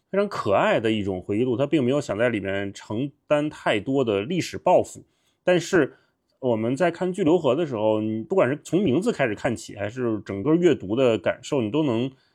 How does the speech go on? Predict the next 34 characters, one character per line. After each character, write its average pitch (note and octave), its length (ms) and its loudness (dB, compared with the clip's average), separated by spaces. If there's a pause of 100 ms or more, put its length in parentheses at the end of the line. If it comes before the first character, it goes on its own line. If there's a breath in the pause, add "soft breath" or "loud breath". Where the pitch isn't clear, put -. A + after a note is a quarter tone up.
(120)
发 F3 200 0
现 C3 340 -2
齐 B2+ 80 -6
邦 D3 160 2
媛 A#2 180 0
老 A2+ 140 2
师 B2 240 -6
他 C#3+ 160 -4
在 C3+ 140 0
其 - 180 -8
中 C3+ 260 -2 (460)
是 - 260 0
有 F#2+ 160 2
一 G2 120 -12
个 B2+ 320 4 (160)
很 G#2 280 -4
大 E3+ 200 0
的 A#2 80 -4
线 G3+ 260 0
要 D3 140 4
写 - 340 -6
的。 G2 200 -4 (220)
这 F3 100 2
个 D#3+ 80 4
线 C#3 400 2
就 E3+ 140 0
是 C3 140 -2
这 D#3 100 0
个 A#2+ 80 0
百 G2 180 0
年 F#2 160 -4
的 A2 80 -2
历 A#2 140 0
史， - 220 -12